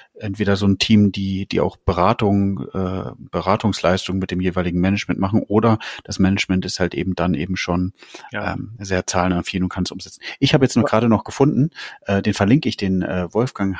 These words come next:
Speaker 1: Hanauer.
Speaker 2: Mhm.
Speaker 1: Der ist nämlich Head of Group Data and, ähm, Analytics bei, bei der Allianz. Der hat was Spannendes gesagt. Der sagt nämlich auch, dass eben,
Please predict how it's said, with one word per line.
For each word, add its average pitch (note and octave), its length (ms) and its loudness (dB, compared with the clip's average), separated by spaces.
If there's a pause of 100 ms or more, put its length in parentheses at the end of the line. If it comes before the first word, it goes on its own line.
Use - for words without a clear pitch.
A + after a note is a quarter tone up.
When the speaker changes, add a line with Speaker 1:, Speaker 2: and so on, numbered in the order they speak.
Speaker 1:
Hanauer. G2 600 -2 (260)
Speaker 2:
Mhm. E3 160 -2
Speaker 1:
Der - 100 -6
ist - 100 -8
nämlich F#2 320 -4
Head G2+ 200 -2
of - 220 -12
Group - 280 -6 (140)
Data G2+ 300 -2
and, F2+ 260 -4 (140)
ähm, G2 200 -6
Analytics F#2+ 560 -4
bei, F2+ 300 -2
bei F2 160 -6
der F2 160 -2
Allianz. F2+ 500 -4 (400)
Der F#2 100 0
hat F2 80 -6
was F#2+ 140 -6 (100)
Spannendes F2+ 460 -4
gesagt. F2+ 380 -4
Der F2+ 40 -8
sagt F#2 200 -4
nämlich F2+ 200 -2
auch, F2 200 -4 (400)
dass F2 260 -4
eben, F2+ 520 -4